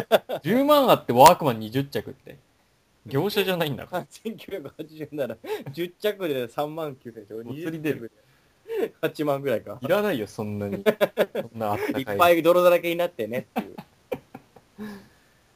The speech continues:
Speaker 2: なんだろうね、スーツも着ないからな。
Speaker 1: あーねー。
Speaker 2: これでスーツのね、
Speaker 1: スーツを
Speaker 2: お仕事だったら、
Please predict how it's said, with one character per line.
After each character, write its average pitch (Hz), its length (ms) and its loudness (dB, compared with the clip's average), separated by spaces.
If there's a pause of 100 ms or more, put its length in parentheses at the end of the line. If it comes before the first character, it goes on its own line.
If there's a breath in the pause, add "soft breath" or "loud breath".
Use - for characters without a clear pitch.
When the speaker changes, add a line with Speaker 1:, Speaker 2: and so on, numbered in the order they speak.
(140)
Speaker 2:
な 95 140 -12
ん 160 100 -4
だ 208 100 6
ろ 127 160 8
う - 20 2
ね、 104 200 2
ス - 160 -4
ー 247 100 -2
ツ - 120 0
も 160 120 2
着 - 240 -6
な 202 140 4
い 403 80 2
か 202 160 6
ら 143 100 4
な。 170 500 2 (800)
Speaker 1:
あ 131 640 4
ー - 20 -2
ね 214 600 0
ー。 190 60 -6
Speaker 2:
こ 214 80 6
れ 285 60 8
で 311 120 6
ス 349 200 0
ー - 20 10
ツ 403 40 10 (180)
の 139 100 0
ね、 135 240 2
Speaker 1:
ス - 40 -20
ー - 20 -20
ツ - 40 -12
を 117 40 -2
Speaker 2:
お - 20 0
仕 - 140 -2
事 135 180 4
だ 101 120 -2
っ - 120 -8
た 110 80 2
ら、 104 340 4